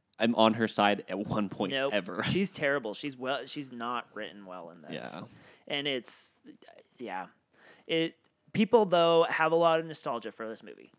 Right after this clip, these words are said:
Speaker 1: I can
Speaker 2: I
Speaker 1: see that.
Speaker 2: was reading articles, and people are like, "Hitch is the best rom-com out there." And it's just like, you just have nostalgia. It's not the best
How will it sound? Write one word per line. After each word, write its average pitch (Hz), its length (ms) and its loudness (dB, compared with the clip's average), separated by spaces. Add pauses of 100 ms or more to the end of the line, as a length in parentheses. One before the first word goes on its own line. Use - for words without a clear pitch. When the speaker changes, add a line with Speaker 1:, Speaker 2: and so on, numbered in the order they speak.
(100)
Speaker 1:
I 180 80 12
can 180 120 8
Speaker 2:
I 170 80 6
Speaker 1:
see 180 80 6
that. 185 60 6
Speaker 2:
was 170 140 0
reading 190 340 0
articles, 160 600 2
and 135 100 -10
people 143 200 -6
are - 20 0
like, 123 160 -4 (600)
"Hitch 185 300 -2
is 160 140 -2
the 151 100 0
best 143 380 0
rom-com 113 560 -8 (180)
out 110 220 -4
there." 98 220 -8
And 113 140 -12
it's 120 180 -12
just 135 180 -10
like, 123 180 -4 (460)
you 208 120 -4
just 220 160 -4
have 190 140 -10
nostalgia. 151 680 -6
It's 175 240 -4
not 180 320 -4
the 196 80 0
best 135 420 -4